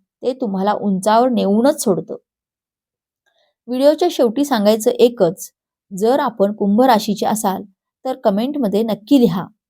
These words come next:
"मी वेगळा आहे आणि मला त्याचा अभिमान आहे." आणि हा व्हिडिओ आवडला असेल तर लाईक करा, सबस्क्राईब करा आणि शेअर करायला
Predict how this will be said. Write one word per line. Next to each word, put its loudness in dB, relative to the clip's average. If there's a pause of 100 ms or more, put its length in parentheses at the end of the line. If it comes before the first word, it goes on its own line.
(340)
"मी -6
वेगळा 2
आहे -2 (480)
आणि -6
मला 0
त्याचा -4 (120)
अभिमान 0
आहे." -4 (1400)
आणि -4
हा 2
व्हिडिओ 2
आवडला 2
असेल -2 (320)
तर -4
लाईक -2 (180)
करा, -2 (320)
सबस्क्राईब 0
करा 0
आणि -4
शेअर -4
करायला 0